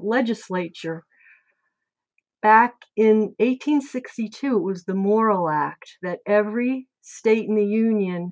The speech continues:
has a land-grant university, and that stems from the fact that, you know, we were very, um,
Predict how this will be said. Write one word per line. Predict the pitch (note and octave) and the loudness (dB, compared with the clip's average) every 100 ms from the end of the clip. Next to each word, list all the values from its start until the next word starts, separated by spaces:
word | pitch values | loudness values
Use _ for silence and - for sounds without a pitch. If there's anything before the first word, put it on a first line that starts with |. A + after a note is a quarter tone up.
| - | -12
has | - G3+ F#3+ F3 F3 - | -6 -2 0 -2 -6 -10
a | F#3 | -6
land-grant | F#3+ G3 G3 F#3+ F#3+ F3+ | -4 -2 -2 -4 -6 -6
university, | F#3 F#3 F3 F#3 F#3 - F3 E3+ E3 E3 _ | -6 -6 -6 -8 -8 -10 -10 -6 -6 -8 _
and | F3+ F3+ F3+ | -10 -8 -4
that | G3 G#3 G#3 _ _ _ _ _ _ _ | 0 0 0 _ _ _ _ _ _ _
stems | - - A3+ A3+ | -10 -2 0 0
from | - G#3 | -2 -4
the | F#3+ F#3 | -4 -4
fact | G3 E3+ F3+ - F3+ | -4 -4 -6 -10 -8
that, | F3+ E3+ D#3 - _ _ _ _ _ _ _ _ _ - | -6 -4 -6 -10 _ _ _ _ _ _ _ _ _ -8
you | G#3 | -4
know, | G3 - | -4 -4
we | G#3+ | -4
were | G3 F#3+ | -4 -4
very, | F3+ F#3+ F#3+ F#3 F#3 F3+ - | -4 -4 -4 -4 -6 -8 -10
um, | F3+ F3 E3+ E3+ | -8 -8 -8 -10